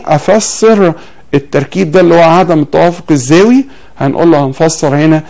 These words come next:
ان اختلف ميل الطبقات، فالطبقات الاقدم مائله والطبقات الاحدث افقيه،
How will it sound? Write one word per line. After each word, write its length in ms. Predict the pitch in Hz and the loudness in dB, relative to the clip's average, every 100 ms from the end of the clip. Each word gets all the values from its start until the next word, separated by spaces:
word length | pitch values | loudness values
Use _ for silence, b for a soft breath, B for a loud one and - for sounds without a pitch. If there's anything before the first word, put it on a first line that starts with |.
| B - | B -8
ان 180 | 131 135 - | -6 -6 -8
اختلف 420 | - 185 214 247 | -4 0 0 0
ميل 220 | - 170 202 | 0 2 2
الطبقات، 680 | 185 180 156 151 175 180 - b b - | 2 0 0 0 -2 -2 -8 b b -10
فالطبقات 920 | - 139 - 139 - 139 139 175 175 - | -2 -2 -2 -6 -2 -2 -2 -2 -2 -2
الاقدم 720 | 160 139 - 185 226 170 170 156 | 0 0 -2 -2 -2 -2 0 2
مائله 760 | 147 151 151 147 165 175 180 B B B - - | 2 0 0 0 2 2 0 B B B -20 -10
والطبقات 880 | - 143 160 131 - 135 139 180 180 | -2 0 0 -2 -4 -2 -2 -2 -2
الاحدث 800 | 147 - - 185 - 156 139 - | -4 -6 -6 -6 -4 -4 -4 -8
افقيه، 580 | 151 156 - 165 170 | -8 -6 0 2 2